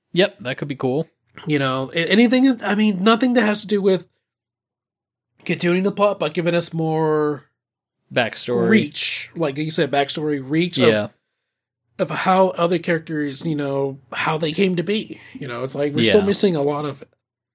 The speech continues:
Speaker 2: elements about those. So it's like, I think a, like, a,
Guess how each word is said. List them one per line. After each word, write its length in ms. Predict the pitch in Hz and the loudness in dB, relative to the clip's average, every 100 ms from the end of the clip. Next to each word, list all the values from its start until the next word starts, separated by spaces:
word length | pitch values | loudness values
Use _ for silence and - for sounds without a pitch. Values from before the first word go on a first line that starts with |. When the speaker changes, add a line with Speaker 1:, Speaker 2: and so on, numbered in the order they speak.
| _ _ - - | _ _ -18 0
Speaker 2:
elements 380 | 208 190 160 160 | 2 4 2 0
about 280 | 139 135 147 | 0 0 -2
those. 400 | 139 139 123 - _ _ _ _ _ _ _ _ - | -2 -2 -6 -14 _ _ _ _ _ _ _ _ -12
So 160 | 139 | -10
it's 140 | 120 143 | -6 -4
like, 280 | 127 120 - - - - - | -4 -4 -12 -20 -20 -20 -10
I 60 | |
think 200 | 180 220 | 0 2
a, 140 | 208 151 | 2 0
like, 180 | 151 147 | -2 0
a, 160 | 131 | -2